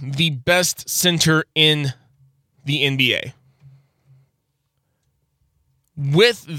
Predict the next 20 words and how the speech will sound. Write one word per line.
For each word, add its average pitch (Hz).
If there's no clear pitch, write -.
these 202
wins, 160
um, 156
you 196
go 226
back 196
to, 175
when 165
was 139
it? -
I 151
think 208
it 214
was 190
the 170
game 170
against 156
the 143
Jazz, 127
um, 127